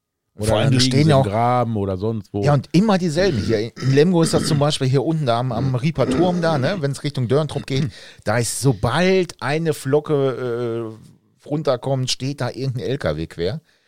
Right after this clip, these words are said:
Speaker 2: Und da denke ich immer, so steil geht das da gar nicht. Aber gut, die fahren dann relativ langsam, ne? Sind schwer, sind langsam und dann drehen die sich, dreht die Zugmaschine sich weg und dann stehen sie da, ne?
Speaker 1: Tja.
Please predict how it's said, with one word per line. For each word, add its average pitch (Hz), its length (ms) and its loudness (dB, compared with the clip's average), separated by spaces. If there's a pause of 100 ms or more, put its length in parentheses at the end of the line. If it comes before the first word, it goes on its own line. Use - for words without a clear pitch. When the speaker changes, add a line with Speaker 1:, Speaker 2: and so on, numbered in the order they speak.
(220)
Speaker 2:
Und 101 220 -8
da 117 80 -2
denke 120 240 -4
ich 131 100 -10
immer, 127 160 -4
so 110 120 -4
steil 101 320 -4
geht 117 160 -8
das 247 140 -6
da 95 100 0
gar 85 240 -4
nicht. 80 200 -8
Aber 101 180 -2
gut, 185 200 -10
die 98 80 -10
fahren 117 240 -4
dann 107 140 -4
relativ 110 400 -2
langsam, 151 420 -4
ne? 131 200 -4 (440)
Sind 104 160 -4
schwer, 135 380 -4
sind 104 180 -2
langsam 175 460 -6
und 135 160 -8
dann 135 180 -8
drehen 127 220 -6
die 135 60 -8
sich, - 320 -12
dreht 123 240 -8
die 127 80 -12
Zugmaschine 127 500 -8
sich 151 180 -12
weg - 180 -10
und 160 80 -8
dann 165 120 -8
stehen 180 240 -4
sie 87 80 -6
da, 80 180 -4
ne? 101 140 -8 (480)
Speaker 1:
Tja. - 160 -4